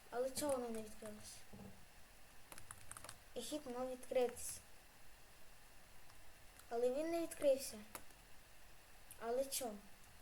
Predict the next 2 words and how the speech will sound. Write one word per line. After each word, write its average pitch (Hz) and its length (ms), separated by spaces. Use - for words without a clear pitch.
Біжимо 285 460
назад. 269 340